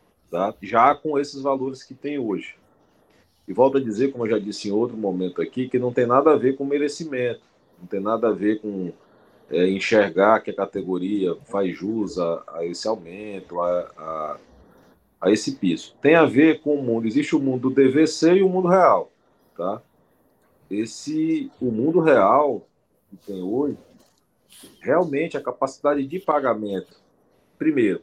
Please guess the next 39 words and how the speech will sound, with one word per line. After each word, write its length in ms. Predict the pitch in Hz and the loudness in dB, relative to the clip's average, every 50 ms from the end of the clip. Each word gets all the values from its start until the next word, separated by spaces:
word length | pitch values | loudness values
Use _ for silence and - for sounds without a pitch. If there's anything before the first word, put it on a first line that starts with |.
| _ _ _ | _ _ _
ela 300 | - 120 127 131 127 127 | -2 0 2 2 4 2
é 140 | 127 123 - | 2 0 0
heterogênea 960 | - 165 185 - - 170 151 151 139 113 - 120 117 127 147 156 156 156 151 - | -2 -2 -2 0 -2 -2 0 0 -2 -2 -4 -6 -8 -8 -6 -6 -6 -8 -8 -10
no 100 | 104 104 | -16 -16
país, 720 | 101 - - 104 95 90 87 95 110 131 135 - - - _ - | -10 -4 0 0 0 0 0 -4 -6 -8 -12 -14 -18 -20 _ -20
então 240 | 98 95 - 107 107 | -12 -6 -4 -4 -2
muita 240 | 127 156 156 156 127 | -4 -4 -2 -2 -2
gente 220 | 139 139 139 - | -2 -4 -6 -8
pensa 360 | _ - 123 135 135 135 139 | _ -2 0 0 0 -2 -6
em 60 | 127 | -4
grandes 340 | 117 110 131 160 175 156 139 | 0 2 2 2 0 0 -6
grupos, 320 | 117 127 139 135 - 147 151 | 0 0 0 2 4 4 6
ah, 220 | 170 160 139 131 | 6 6 6 4
que 100 | - - | 2 -2
a 80 | 127 117 | -4 -2
Rede 280 | 123 139 139 131 127 | -2 -2 -4 -4 -10
Dó 340 | 95 _ 104 113 135 135 123 | -8 _ 0 2 2 2 0
tá 140 | 120 123 120 | 0 -4 -6
na 120 | 120 113 | -4 -6
bolsa, 560 | 101 - _ 92 110 127 127 113 101 - 101 | -8 -6 _ -6 -4 -4 -4 -6 -8 -14 -20
tá 160 | 92 _ 110 113 | -12 _ -10 -10
em 40 | |
lucro, 340 | 110 101 90 110 123 123 _ _ | -10 -12 -10 -8 -8 -10 _ _
tá, 140 | 98 85 - _ | -6 -6 -6 _
mas 100 | 90 113 | -14 -14
não 80 | 143 143 | -12 -8
tem 120 | - 151 | -8 -6
nada 200 | 151 165 180 190 | -4 -2 -2 -2
a 40 | - | -2
ver. 120 | - - | -2 0
A 140 | - 117 - | 0 0 2
Rede 220 | 135 165 170 165 151 | 2 0 -2 -2 -4
Dó 180 | - 127 147 | 0 2 2
é 60 | 156 147 | 4 2
uma 200 | 147 151 143 147 | 2 0 2 0
exceção 760 | 170 185 - - 214 202 - - - - 139 156 180 196 - _ _ _ _ _ _ _ _ _ _ _ _ _ _ - | 0 0 0 -2 -2 -2 -2 -4 -8 -6 -6 -6 -8 -12 -18 _ _ _ _ _ _ _ _ _ _ _ _ _ _ 0
dentro 220 | 151 156 165 170 | 2 2 2 -2
do 100 | 160 160 | -8 -12
sistema, 560 | 165 - 202 - - - 147 139 139 131 - | -14 -12 -14 -10 0 2 4 4 4 2 -2